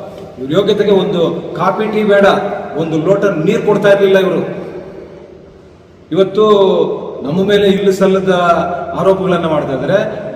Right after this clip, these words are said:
ಏಜೆಂಟ್ಗಳನ್ನ, ಇವ್ರ ಮನೆಯಲ್ಲೇ ಏಜೆಂಟ್ಗಳು, ಇವ್ರ ಮನೆಯಲ್ಲೇ ಏಜೆಂಟ್ಗಳಿದ್ದಾರೆ. ಇವತ್ತು ತಳಗವಾರ ಪಂಚಾಯತಿಯಲ್ಲಿ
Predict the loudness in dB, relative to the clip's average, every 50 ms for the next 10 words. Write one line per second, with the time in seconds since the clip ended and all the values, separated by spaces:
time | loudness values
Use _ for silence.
0 | 0 2 4 4 4 4 2 2 2 2 2 2 0 0 -2 -2 -2 0 0 0
1 | 0 0 2 2 2 4 4 4 4 4 2 2 0 0 0 0 -2 -2 -4 -6
2 | -8 -10 -12 -12 -12 -14 -12 -10 -8 -6 -4 -4 -2 0 2 2 2 2 2 4
3 | 4 4 4 4 4 2 2 2 0 2 2 2 2 0 0 -4 -6 -8 -10 -10
4 | -12 -10 -8 -8 -6 -4 -4 -2 -2 0 2 2 2 2 2 0 0 0 -2 -2
5 | -2 0 0 0 0 0 0 0 2 4 4 2